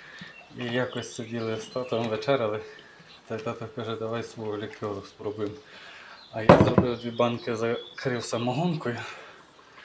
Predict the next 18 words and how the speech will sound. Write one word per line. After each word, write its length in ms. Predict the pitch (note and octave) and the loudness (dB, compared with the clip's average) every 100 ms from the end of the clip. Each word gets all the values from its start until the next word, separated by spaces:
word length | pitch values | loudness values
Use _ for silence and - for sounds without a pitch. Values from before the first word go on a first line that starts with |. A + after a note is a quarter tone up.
| - - - - - - - | -20 -20 -20 -20 -20 -20 -6
а 320 | - A2+ A2+ A2+ - - - - - | 2 6 6 2 -6 -12 -18 -20 -6
одну 300 | A2+ A2+ C3 | -4 -2 -2
банку 540 | A#2 B2 B2+ - A#2+ A2+ - - - - - - - - - | 0 0 0 -2 -6 -6 -14 -20 -20 -20 -20 -20 -20 -20 -10
чистим 420 | - C3 - A#2+ | -2 -2 0 -4
спиртом. 600 | A2+ - G2+ F#2+ - F#2+ F2+ - - | -6 -8 -8 -6 -6 -8 -8 -16 -12
Думаю, 440 | B2 A#2+ A2+ A2+ A2 | -6 -4 -2 -2 -2
тоді 300 | A#2+ A2+ A2+ | -4 -2 -2
зимою 500 | A2 A#2 A#2 A2 G#2+ | -2 0 2 2 0
відкрию, 480 | G#2+ - F3 C3+ A2+ - - - - - - - - - - - | -6 -6 -4 -4 -8 -14 -18 -18 -18 -18 -18 -18 -18 -18 -18 -4
розбавлю 800 | A2+ A2+ A2+ A2+ C#3 D3 A#2 A2 - - | 0 2 2 4 4 4 2 -2 -6 -6
за 260 | A2+ A2 | -2 -2
двоє, 420 | G#2+ G#2+ G#2 G#2+ G#2+ - - | -2 -2 0 0 -4 -12 -8
та 60 | D3 | -6
й 40 | |
буде 220 | A#2 A2 | -4 -4
так, 220 | A2+ A2+ A2 | -4 -4 -4
як 100 | G#2 - - - - | -6 -8 -12 -16 -8
лікер. 420 | A2 G#2 - F#2 | -8 -8 -8 -8